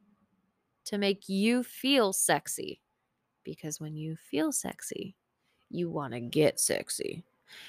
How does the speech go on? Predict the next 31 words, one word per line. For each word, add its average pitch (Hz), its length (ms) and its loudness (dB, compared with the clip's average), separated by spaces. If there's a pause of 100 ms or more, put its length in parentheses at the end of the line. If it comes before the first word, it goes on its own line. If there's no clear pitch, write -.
This 269 140 6
is 320 140 6
why 302 140 10
lingerie 214 720 4 (640)
is, 185 460 8
like, 180 300 2
one 190 280 2
hundred 196 580 0
and 165 260 0
twenty 175 360 -2
percent 170 480 0
for 175 200 2
women 160 560 2
and 156 260 0
not 151 280 0
men, 156 540 0 (400)
because 196 280 6
dudes 185 320 6
don't 165 200 6
care. 156 240 4 (680)
Like, 180 300 2 (1000)
ask 220 400 6 (1600)
any 302 260 10
man 262 300 8
you 202 80 6
come 180 220 2
across. - 400 -2 (480)
I'm 214 160 2
not, 262 300 0 (100)
I, - 140 -2 (100)
I, 247 180 2